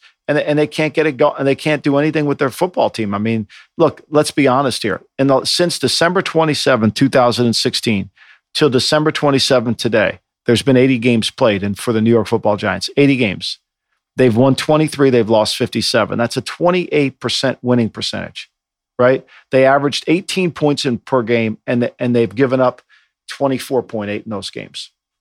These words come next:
I mean, you know, this is a five-year pattern of, of horrendous.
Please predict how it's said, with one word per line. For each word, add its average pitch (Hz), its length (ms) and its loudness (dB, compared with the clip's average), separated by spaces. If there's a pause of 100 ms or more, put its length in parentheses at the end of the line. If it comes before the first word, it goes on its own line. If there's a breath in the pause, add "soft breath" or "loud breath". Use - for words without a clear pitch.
(540)
I 113 40 -4
mean, 113 200 0
you 139 120 2
know, 117 260 0
this 139 160 0
is 165 140 -2
a 143 80 2
five-year 131 500 2
pattern 127 400 2
of, 104 260 -4
of 113 200 0
horrendous. 131 580 2